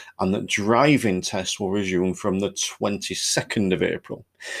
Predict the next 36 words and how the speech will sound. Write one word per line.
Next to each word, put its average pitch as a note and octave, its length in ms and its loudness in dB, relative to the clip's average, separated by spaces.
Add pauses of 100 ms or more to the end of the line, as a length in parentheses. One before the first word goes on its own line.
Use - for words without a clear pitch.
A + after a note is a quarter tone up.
(240)
Now, A2 240 6
these D#3+ 280 4
dates C3 500 2
aren't A#2+ 360 0
set - 280 2
in G2+ 100 0
stone. G2 480 4
There G#2 140 4
is B2 120 0
a C3 60 4
government A2+ 480 2
review G2+ 400 0
going F2+ 300 4
on E2+ 240 0
that F2 100 -4
will F#2 120 -8
take - 300 -6
place, - 480 -4
uh, F#2 160 0
on F#2 140 0
the F2+ 140 0
fifth - 400 2
of F#2 100 4
April, - 340 0 (520)
and G#2+ 240 4
that's A2+ 240 4
when A2+ 120 4
we'll A2 120 4
find F#2 280 2
out - 200 2
for - 60 -10
definite, - 340 0
probably C3 320 4
the - 40 -2
day F#2+ 180 6
after, - 440 -2